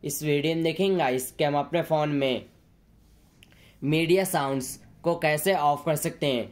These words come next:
तो वीडियो शुरू करने से पहले आप हमारे चैनल को लाइक और सब्सक्राइब कर दिए। तो वीडियो शुरू करते हैं गाइस। तो हम पहले जाएंगे पहले सेटिंग पर।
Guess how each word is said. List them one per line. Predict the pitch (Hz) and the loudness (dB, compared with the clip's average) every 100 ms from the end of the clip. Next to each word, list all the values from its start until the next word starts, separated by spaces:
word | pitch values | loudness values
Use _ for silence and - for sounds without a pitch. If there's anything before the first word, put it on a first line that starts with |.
| - _ _ | -14 _ _
तो | 143 147 | 0 2
वीडियो | 175 190 | 2 2
शुरू | 202 | 0
करने | 185 165 170 | 0 0 0
से | 190 | -2
पहले | - 147 127 131 | 0 0 2 -2
आप | - 135 143 | 0 0 0
हमारे | 135 135 151 | 0 -2 0
चैनल | 165 127 127 | 0 2 0
को | 139 131 - - - | 0 -2 -4 -20 -6
लाइक | 127 143 160 156 | 0 0 2 2
और | 165 | 2
सब्सक्राइब | 170 175 - 170 151 143 | 2 -2 -2 0 0 0
कर | 139 | -2
दिए। | 139 147 147 - - - | 0 0 -2 -10 -6 0
तो | 143 | 0
वीडियो | 160 180 | 2 0
शुरू | 190 | 0
करते | 165 131 165 | 0 0 0
हैं | 160 | 0
गाइस। | 135 123 123 - | 0 0 -2 0
तो | 135 | 0
हम | 143 143 | 0 0
पहले | 151 139 | 0 2
जाएंगे | 139 135 135 | 0 0 -2
पहले | 139 147 175 | 0 0 2
सेटिंग | 139 143 117 117 117 | 0 0 0 -4 -2
पर। | 123 123 | 0 -2